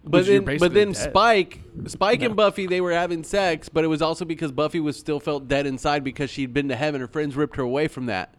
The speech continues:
Speaker 2: What?
Speaker 1: Yeah, it's all, it's a thing. Um,
Speaker 2: Jesus Christ, man.
Speaker 1: but
Speaker 3: Was their
Speaker 1: then
Speaker 3: principal still a goblin?
Speaker 1: But then she did not wanna have sex with him anymore.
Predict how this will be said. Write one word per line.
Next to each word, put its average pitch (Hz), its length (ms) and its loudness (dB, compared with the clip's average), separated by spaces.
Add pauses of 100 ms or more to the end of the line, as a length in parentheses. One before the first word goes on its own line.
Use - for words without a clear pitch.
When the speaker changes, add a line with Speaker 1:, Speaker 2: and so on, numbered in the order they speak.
(140)
Speaker 2:
What? 208 400 -10 (200)
Speaker 1:
Yeah, 143 260 -4
it's 165 180 -6
all, 127 220 0
it's 151 140 -6
a 139 80 0
thing. - 280 -6 (340)
Um, 175 400 4
Speaker 2:
Jesus 131 300 -6
Christ, - 380 -16
man. 123 220 -14 (160)
Speaker 1:
but 180 220 6
Speaker 3:
Was 185 80 6
their 202 100 8
Speaker 1:
then 190 100 2
Speaker 3:
principal 190 380 2
still 190 280 0
a 147 60 0
goblin? 156 280 4
Speaker 1:
But 208 80 6
then 214 100 4
she 214 240 -6
did 208 160 -4
not 202 220 -2
wanna 185 260 2
have 175 240 4
sex 202 300 2
with 185 140 2
him 170 180 2
anymore. 143 640 2